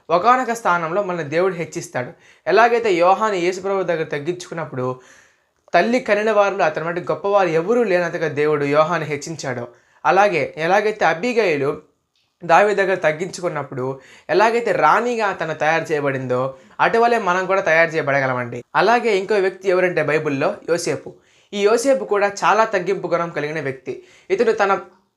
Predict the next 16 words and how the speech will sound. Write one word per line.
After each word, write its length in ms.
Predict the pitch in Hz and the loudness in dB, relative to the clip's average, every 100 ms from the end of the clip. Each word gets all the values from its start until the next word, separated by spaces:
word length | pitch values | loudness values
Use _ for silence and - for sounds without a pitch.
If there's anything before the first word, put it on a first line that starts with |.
| _ | _
యజమానిని 480 | 156 156 240 240 226 | -6 0 2 2 2
భార్య 560 | 170 165 185 202 156 160 - _ _ _ _ _ 175 | 2 4 4 4 2 0 -6 _ _ _ _ _ 2
తనను 200 | 190 214 | 2 0
ఫోర్స్ 380 | 214 202 214 196 | -2 -2 0 -2
చేసినప్పుడు, 580 | 170 156 139 143 190 - _ _ 165 | -4 -6 -6 -4 -6 -8 _ _ -4
అది 140 | 175 | 0
ఎటువంటి 380 | 180 226 240 233 | 2 2 0 2
తప్పు 320 | 202 180 214 214 | 0 2 0 0
చేయనప్పటికీ 440 | 185 180 180 175 | 0 -2 -4 -6
కూడా 360 | 151 151 156 196 - | -4 0 0 0 0
చెరసాలకు 440 | 185 202 214 214 196 | 0 2 2 2 2
వెళ్ళబడతాడు. 520 | 160 156 143 135 120 - _ _ _ 214 | 0 0 -2 -4 -8 -12 _ _ _ 0
చెరసాలలో 440 | 233 240 240 233 | 2 2 2 2
వెళ్ళినప్పుడు 760 | 220 185 208 196 170 143 156 180 _ _ _ _ - | 2 0 0 -2 -2 -2 -4 -6 _ _ _ _ -4
అతను 280 | 165 202 202 | 0 0 2
నిరూపించుకోవాలని 1160 | 196 226 226 220 208 196 190 180 190 202 - | 2 2 0 -4 0 2 2 0 -4 -6 -12